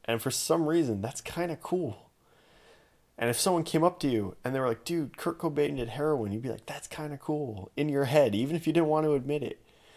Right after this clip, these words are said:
But if that same guy came up to you and said, "Dude, my cousin Eddie does cocaine," you'd be like, "Dude, that's not cool." There's such a fucking double-edged sword for drug abuse in this country, which is maybe why we should just take these people and fucking send them to the moon. All, any, I just,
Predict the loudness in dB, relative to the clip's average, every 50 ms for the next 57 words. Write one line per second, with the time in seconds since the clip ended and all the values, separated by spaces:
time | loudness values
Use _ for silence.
0 | -20 -20 -20 _ _ 2 2 2 4 4 2 0 0 0 -2 0 0 0 0 0
1 | 0 0 0 0 0 -2 -2 -2 -2 -2 -4 -6 -6 -6 -6 -8 -10 -8 -4 -2
2 | 0 0 0 -4 -6 -8 -8 -4 -2 -2 0 0 -2 -2 -2 -2 -2 -2 -2 -4
3 | -6 -2 -4 -4 -4 -2 -4 -2 -2 -2 -2 -4 -6 -8 -8 -10 -12 _ -8 -6
4 | -2 -2 -2 -2 -2 -4 -4 -4 -6 -6 -8 -8 -8 -10 -6 -4 -2 -2 0 -2
5 | -2 -4 -6 -14 -20 -20 -20 -20 -20 -20 -20 -12 -4 0 0 0 2 0 -2 -4
6 | -4 -2 -2 -2 -2 -2 -4 -4 0 2 2 4 4 4 2 2 0 0 -2 2
7 | 4 4 4 2 0 -4 -8 -6 0 2 2 2 2 0 0 -2 -2 -2 -2 -4
8 | -4 -4 -6 -6 -6 -6 -6 -6 -8 -8 -10 _ _ _ _ -20 -20 -20 -20 -20
9 | -20 -20 -20 -20 _ -6 -4 -2 -2 -2 0 2 2 2 2 2 2 2 2 2
10 | 4 2 2 2 2 0 -2 -2 -6 -6 -8 -8 -6 -2 -2 -2 -2 -2 -8 -10
11 | -8 -6 -6 -4 -4 -6 -4 -4 -6 -6 -2 -2 -2 -2 -2 -4 -6 -4 -4 -4
12 | -4 -4 -4 -4 -2 -4 -4 -4 -6 -6 -4 -4 -2 -2 -2 -2 -2 -2 -4 -6
13 | -10 -12 -4 2 4 6 6 4 2 0 -2 -2 0 0 0 0 4 4 2 4
14 | 2 -2 -4 -6 -4